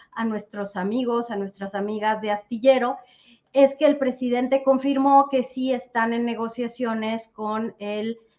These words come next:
presidente de Grupo Salinas. Esta deuda pertenece al Grupo Electra,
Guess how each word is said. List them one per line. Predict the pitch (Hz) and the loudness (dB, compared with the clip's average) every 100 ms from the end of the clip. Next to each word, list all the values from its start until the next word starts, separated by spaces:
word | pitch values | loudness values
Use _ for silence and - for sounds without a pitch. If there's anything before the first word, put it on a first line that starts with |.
| _ | _
presidente | 247 240 247 226 220 226 233 226 - | -2 -2 -2 -2 -4 -2 -2 -2 -6
de | 202 | -8
Grupo | 196 226 226 240 | -4 -4 -4 -6
Salinas. | 247 254 262 269 240 226 285 - _ _ | -2 -2 0 0 0 -2 -4 -14 _ _
Esta | 208 220 - 262 | -6 -6 0 0
deuda | 254 262 226 196 | 2 0 0 -2
pertenece | 196 185 190 214 220 240 - | -4 -6 -4 -4 -4 -6 -4
al | 202 | -4
Grupo | 196 214 214 233 | -4 -8 -4 -2
Electra, | 240 233 208 214 | -2 -4 0 0